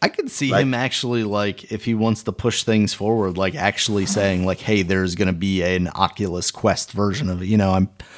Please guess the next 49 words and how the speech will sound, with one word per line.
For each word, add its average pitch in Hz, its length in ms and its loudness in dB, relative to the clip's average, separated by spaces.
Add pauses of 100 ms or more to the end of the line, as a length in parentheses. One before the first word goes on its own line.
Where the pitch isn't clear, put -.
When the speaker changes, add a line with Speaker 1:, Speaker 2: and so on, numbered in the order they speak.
(140)
Speaker 1:
I'm 113 140 6
pairing 113 440 4
with 101 180 2
Meta 95 480 4 (560)
to - 120 0
put - 160 2
Speaker 2:
Yeah. 107 100 6
Speaker 1:
this 101 160 4
on 104 160 6
the 92 60 4
Meta 95 260 6
Speaker 2:
Oh, - 140 2
Speaker 1:
Quest." - 160 6
Speaker 2:
yeah, 214 100 4
I 302 40 4
wouldn't 381 160 2
be 381 60 4
surprised 196 440 0
there 180 160 2
is 202 240 2
something, 151 580 0
some 202 240 0
Oculus 160 380 0
Quest 147 280 0
shit. 135 300 0 (1000)
Just, 185 240 0
just 185 280 0
like 165 220 2
how 165 140 2
they 151 100 6
do, 151 240 2
like, 139 180 2
some 156 160 2
of 135 80 2
the 143 60 4
movie 147 220 4
stuff, 143 340 2
like, 120 260 2
um, 110 440 2 (520)
Ghostbusters. 151 840 0
Even 143 160 2
though 135 60 6
I 131 40 6
Speaker 1:
Mm-hmm. 135 80 6
Speaker 2:
don't 156 80 2
think 143 80 0
that 123 80 2
was 113 100 -8
Oculus 113 360 0